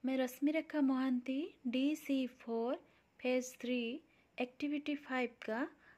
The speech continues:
मॉक सेशन करने वाली हूँ। आज का टॉपिक का नाम है कलर सॉर्टिंग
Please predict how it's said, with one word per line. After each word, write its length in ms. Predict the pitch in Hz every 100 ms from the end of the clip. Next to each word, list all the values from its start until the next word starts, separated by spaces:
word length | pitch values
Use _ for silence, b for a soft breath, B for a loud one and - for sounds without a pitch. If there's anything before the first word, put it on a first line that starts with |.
| _ 254
मॉक 280 | 254 285
सेशन 400 | 285 247 226 269
करने 380 | 349 - 277 240
वाली 320 | 214 208 202
हूँ। 260 | 202 - - - _ b b b _
आज 260 | 247 254 277
का 140 | -
टॉपिक 520 | 311 302 262 247 285 -
का 120 | 262
नाम 320 | 240 233 226
है 360 | 208 220 247 - b b b _
कलर 260 | 277 269 339
सॉर्टिंग 540 | 403 277 247 - 247